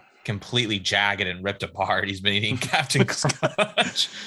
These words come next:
Speaker 2: He, he's been eating Captain Crunch and Nerds candy.
Speaker 1: <laughs>
Speaker 2: Yeah.
Speaker 1: She's just like, "What?" That was the confusion. She was like, "What the fuck is with his mouth? It's all messed up."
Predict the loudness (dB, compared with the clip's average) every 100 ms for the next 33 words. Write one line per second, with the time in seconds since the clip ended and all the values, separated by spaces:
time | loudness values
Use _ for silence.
0 | -14 -16 -14 0 0 4 2 4 2 2
1 | 2 0 0 -2 2 2 2 -2 -4 -2
2 | 0 0 2 4 4 4 4 4 4 4
3 | 4 4 2 4 6 8 6 6 4 4
4 | 4 6 4 0 -4 -8 4 6 8 6
5 | 4 2 -2 2 6 8 6 4 2 0
6 | 0 4 6 6 4 4 2 2 -2 0
7 | 0 0 -4 -8 -10 -16 -4 -2 0 -2
8 | -2 -4 -4 -6 -4 -2 -4 -6 -12 -2
9 | 0 0 -2 -4 -2 -2 -2 -6